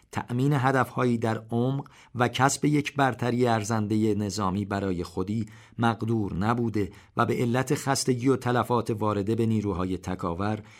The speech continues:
ادامه عملیات و پیشروی بیشتر ممکن نیست.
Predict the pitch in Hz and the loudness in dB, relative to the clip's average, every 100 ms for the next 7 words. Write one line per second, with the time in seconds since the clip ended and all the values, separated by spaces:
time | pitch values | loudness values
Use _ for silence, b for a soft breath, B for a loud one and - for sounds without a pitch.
0 | B - 123 127 123 147 156 135 123 123 | B 0 4 4 4 4 4 4 4 4
1 | 120 113 113 117 123 127 - 117 120 156 | 4 2 0 -2 0 -2 0 0 2 2
2 | 120 104 - 107 107 101 - 98 87 76 | 0 -2 -2 0 0 -2 -2 -4 -4 -6
3 | 76 - | -12 -16